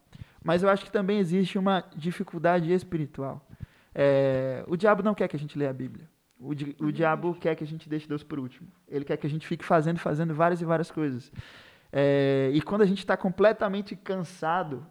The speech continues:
Speaker 1: a gente fala, "Bom, agora eu vou orar e ler a palavra." E aí você já teve um dia extremamente cansativo, você senta na cadeira pra ler a palavra, você leu,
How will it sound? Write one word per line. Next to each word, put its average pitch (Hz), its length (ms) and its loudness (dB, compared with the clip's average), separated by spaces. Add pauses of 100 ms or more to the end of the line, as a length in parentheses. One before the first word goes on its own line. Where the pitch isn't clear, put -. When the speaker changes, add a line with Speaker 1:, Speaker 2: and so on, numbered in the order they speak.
Speaker 1:
a 151 60 -6
gente 147 160 -10
fala, 143 160 0
"Bom, 143 180 0
agora 143 220 4
eu 165 40 4
vou 160 140 4
orar 143 220 4
e - 20 2
ler 147 100 2
a 143 60 0
palavra." 151 440 -8 (420)
E 165 60 4
aí 180 60 8
você 202 200 0
já 208 100 8
teve 208 200 6
um 208 40 6
dia 202 200 10
extremamente 233 600 6
cansativo, 226 800 2
você 202 280 6
senta 202 360 0
na 214 100 0
cadeira 208 380 2
pra 196 140 4
ler 185 120 6
a 190 60 4
palavra, 185 500 6
você 190 300 0
leu, 196 360 4